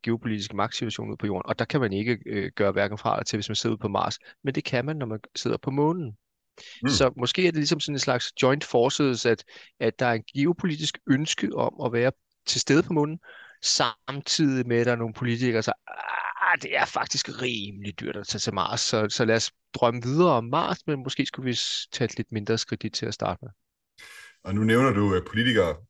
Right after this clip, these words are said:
Speaker 2: af flere omgange her, og, øhm, og jeg sad og kiggede lidt tilbage på, hvad der skete der i årene efter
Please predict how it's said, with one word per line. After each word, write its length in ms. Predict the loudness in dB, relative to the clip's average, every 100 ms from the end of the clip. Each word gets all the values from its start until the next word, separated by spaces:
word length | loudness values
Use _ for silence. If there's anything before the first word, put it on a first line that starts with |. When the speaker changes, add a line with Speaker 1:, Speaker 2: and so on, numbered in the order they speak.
| -18
Speaker 2:
af 100 | -8
flere 180 | -2 -2
omgange 340 | 0 -4 -2
her, 220 | 0 -2 -6 -6
og, 340 | -2 0 0
øhm, 180 | -2 -6 -12 _ _ _ -20 _ _ _ -4
og 60 |
jeg 80 | 0
sad 220 | 6 6
og 60 | 6
kiggede 200 | 0 0
lidt 140 | -2
tilbage 340 | -2 4 6 4
på, 100 | 0
hvad 120 | 0 0
der 60 |
skete 420 | 0 -4 -4 -4 2
der 140 | 2
i 240 | 2 -4 0
årene 340 | 4 4 2 -6
efter 420 | -6 -6 -6